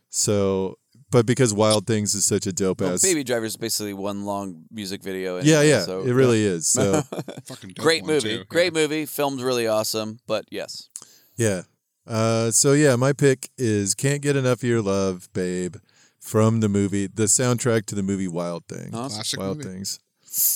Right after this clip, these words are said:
Speaker 2: Awesome. Uh, so those are our choices. I chose Love Serenade Part One, uh, and Dan chose, uh, Can't Get Enough of Your Love, Babe.
Speaker 1: Yeah.
Speaker 2: Uh, most metal Barry White songs. Uh, we'll put those up on our Instagram stories, let you guys vote on 'em, uh,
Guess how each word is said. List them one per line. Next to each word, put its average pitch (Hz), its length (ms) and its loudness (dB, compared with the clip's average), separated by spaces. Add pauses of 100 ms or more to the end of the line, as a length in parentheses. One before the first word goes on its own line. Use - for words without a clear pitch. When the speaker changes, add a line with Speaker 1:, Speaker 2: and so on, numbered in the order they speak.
Speaker 2:
Awesome. 139 400 -6
Uh, 143 180 2
so 160 140 2
those 165 200 2
are 185 60 4
our 165 80 4
choices. 175 380 0
I 143 80 2
chose 131 260 0
Love 127 180 0
Serenade 131 360 -2
Part 123 240 2
One, 143 500 -6
uh, 113 400 0 (180)
and 117 300 -4
Dan 117 180 -4
chose, 113 520 -2
uh, 95 440 -2
Can't 135 180 -6
Get 147 100 -8
Enough 139 100 -8
of 123 80 -14
Your 127 80 -4
Love, 110 160 -4
Babe. 95 160 -10 (340)
Speaker 1:
Yeah. 110 200 -8 (160)
Speaker 2:
Uh, 101 320 0 (100)
most 143 260 0
metal 135 220 2
Barry 117 220 -2
White 104 180 -6
songs. 95 380 -10 (260)
Uh, 110 320 2
we'll 113 100 -4
put 135 160 -4
those 131 180 2
up 127 140 2
on 120 120 0
our 120 60 -4
Instagram 143 380 -2
stories, 131 300 -2
let 123 140 -6
you 123 60 -6
guys 117 200 0
vote 139 240 2
on 139 160 4
'em, 135 200 -6 (380)
uh, 87 260 -2